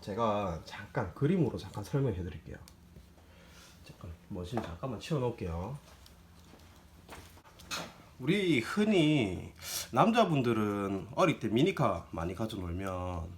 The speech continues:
미니카에 보면 모터가 이렇게 있죠. 모터가 있고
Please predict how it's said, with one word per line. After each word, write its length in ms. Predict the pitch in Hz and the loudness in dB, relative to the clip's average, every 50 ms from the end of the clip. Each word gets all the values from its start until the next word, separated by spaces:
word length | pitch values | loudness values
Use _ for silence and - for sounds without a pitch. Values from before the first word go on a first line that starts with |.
| - - - | -16 -10 -4
미니카에 680 | 104 117 143 156 151 - - - - - 107 92 87 90 | 0 2 4 4 2 0 -4 -12 -8 -6 -6 -6 -6 -6
보면 320 | - - 90 90 87 92 | -8 -8 -6 -6 -4 -4
모터가 360 | 101 120 - - - - 82 | -4 -4 -4 -6 -8 -12 -12
이렇게 200 | 82 - - 80 78 | -12 -12 -12 -12 -12
있죠. 280 | 80 - - 82 78 - - - - - - - - - - - - - - - - - - - - - - - - - - - - - - - - - - - - - - - - - - - - - - - - - - - - - - - - - - - - - - - - - - - - - - - - - - - - - - - - - - - - - - - - | -12 -14 -16 -16 -16 -16 -18 -20 -20 -20 -20 -20 -20 -20 -20 -20 -20 -20 -20 -20 -20 -20 -20 -20 -20 -20 -20 -20 -20 -20 -20 -20 -20 -20 -20 -20 -20 -20 -20 -20 -20 -20 -20 -20 -20 -20 -20 -20 -20 -20 -20 -20 -20 -20 -20 -20 -20 -20 -20 -20 -20 -20 -20 -20 -20 -20 -20 -20 -20 -20 -18 -18 -18 -18 -20 -20 -20 -20 -20 -20 -20 -20 -20 -20 -20 -18 -18 -18 -18 -18 -18 -18 -14
모터가 380 | - - 98 - - - 82 90 | -14 -12 -12 -12 -12 -10 -10 -10
있고 540 | 87 85 - - 127 139 147 160 170 170 | -12 -12 -10 -6 -4 -4 -2 -2 -4 -6